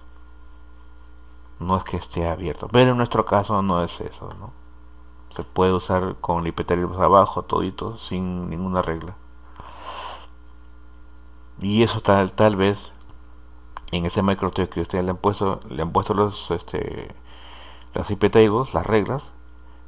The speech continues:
y ese es otro motivo que también no podría entrar, este, la, la voz, se es-, no, no suena nada, está mudo, ni la voz, ni,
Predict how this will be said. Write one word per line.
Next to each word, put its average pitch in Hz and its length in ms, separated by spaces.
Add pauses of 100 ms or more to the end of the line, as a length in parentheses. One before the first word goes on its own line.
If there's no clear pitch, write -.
(100)
y 160 380 (520)
ese 95 180
es 92 100
otro 104 220
motivo 101 380
que 90 140
también 87 380
no 95 160
podría 95 340
entrar, 87 560 (300)
este, - 440 (600)
la, 90 100
la 90 40
voz, 92 440
se 90 200
es-, - 300
no, 98 220
no 104 120
suena 120 260
nada, 107 260
está - 460
mudo, 87 480 (1000)
ni 90 180
la 85 120
voz, 123 460
ni, 87 600